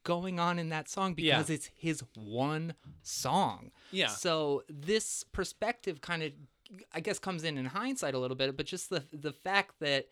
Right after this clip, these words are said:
Speaker 1: he's using his limited space to do something that stretches so far, and the payoff isn't anything like anything else that's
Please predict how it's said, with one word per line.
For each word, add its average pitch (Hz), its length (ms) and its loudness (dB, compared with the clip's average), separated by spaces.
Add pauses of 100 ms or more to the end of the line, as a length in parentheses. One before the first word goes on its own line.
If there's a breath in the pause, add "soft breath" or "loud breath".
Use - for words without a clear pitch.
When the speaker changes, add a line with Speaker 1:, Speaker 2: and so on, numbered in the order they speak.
(320 loud breath)
Speaker 1:
he's 196 360 -4
using 143 760 2 (220 soft breath)
his 165 360 0
limited 147 640 0
space 160 640 0 (360 loud breath)
to 131 640 2
do 151 180 2
something 135 500 0
that 120 220 0
stretches - 1000 -2 (140)
so 185 420 4
far, 107 480 0 (320 loud breath)
and 165 160 -4
the 170 60 -4
payoff 190 640 -2 (320)
isn't 214 480 0 (1200)
anything 233 480 -2
like 190 600 -2
anything 196 380 -2
else 170 220 -4
that's 131 200 -6